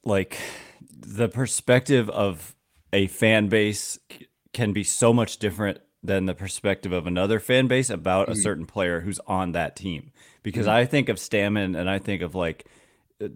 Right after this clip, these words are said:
Speaker 1: kind of staple of the Padres bullpen and, like, someone who's good. And it's
Speaker 2: Mm-hmm.
Speaker 1: just funny because, uh, you know, I, I bet you that some of mine might surprise you too.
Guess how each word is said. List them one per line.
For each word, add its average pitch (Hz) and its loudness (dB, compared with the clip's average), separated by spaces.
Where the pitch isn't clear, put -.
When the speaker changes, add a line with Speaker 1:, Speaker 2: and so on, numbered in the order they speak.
Speaker 1:
kind 113 0
of 80 -4
staple 127 4
of 101 0
the 98 -6
Padres 104 0
bullpen 98 2
and, 85 -6
like, 90 -2
someone 98 0
who's 95 -6
good. 107 0
And 107 0
it's 104 -2
Speaker 2:
Mm-hmm. - -4
Speaker 1:
just - -4
funny 131 4
because, 95 -4
uh, 98 -6
you 104 -4
know, 90 0
I, 95 0
I 117 4
bet 127 4
you 143 4
that 113 2
some 110 2
of 104 2
mine 98 2
might 90 -2
surprise 98 -2
you 98 -8
too. 104 -6